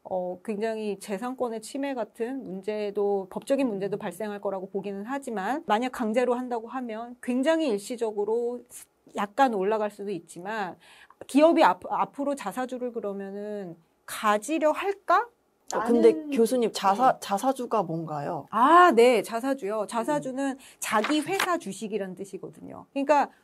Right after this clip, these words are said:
Speaker 1: 회사가, 회사가 자기 회사 주식을 사서 가지고 있는 거예요. 그러니까 사실 미국이나 이런 데서 자사주를 매입하는 가장 큰 이유는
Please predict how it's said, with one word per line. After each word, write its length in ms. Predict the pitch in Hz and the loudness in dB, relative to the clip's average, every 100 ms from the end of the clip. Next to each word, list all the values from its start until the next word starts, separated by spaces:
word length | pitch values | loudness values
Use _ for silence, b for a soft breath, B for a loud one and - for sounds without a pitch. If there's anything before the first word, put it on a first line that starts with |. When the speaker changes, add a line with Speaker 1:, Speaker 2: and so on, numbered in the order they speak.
| _ | _
Speaker 1:
회사가, 720 | 370 370 381 339 339 311 - - _ _ _ _ _ _ _ _ _ _ _ - | -2 4 4 6 8 6 4 -2 _ _ _ _ _ _ _ _ _ _ _ 2
회사가 280 | 403 415 381 | 4 6 4
자기 400 | - 247 302 349 | 4 2 6 4
회사 340 | 330 339 320 | 4 2 2
주식을 400 | 302 208 240 254 | 2 -6 -4 -2
사서 280 | 247 359 370 | -2 0 0
가지고 380 | - 190 202 180 | -2 -6 -6 -6
있는 240 | 156 - | -12 -16
거예요. 260 | - - - _ | -20 -20 -20 _
그러니까 220 | 233 220 B B | -2 -2 B B
사실 600 | - 392 392 381 311 - - | 0 0 2 4 4 2 -4
미국이나 580 | 202 233 285 311 302 285 | -2 0 2 0 0 2
이런 260 | 196 220 220 | 2 0 -2
데서 440 | 214 202 190 190 | -4 -4 -6 -6
자사주를 1400 | 220 196 262 262 254 247 233 220 214 208 196 214 208 190 | -6 -6 -2 0 0 -2 -4 -2 -2 -2 0 0 0 0
매입하는 600 | 175 202 254 277 254 240 | 0 0 -2 -4 -6 -8
가장 520 | - 190 185 285 320 | -8 -6 -4 -4 -4
큰 380 | 330 - 339 311 | -8 -4 -2 -2
이유는 640 | 175 175 175 214 269 175 | -4 -6 -8 -6 -6 -6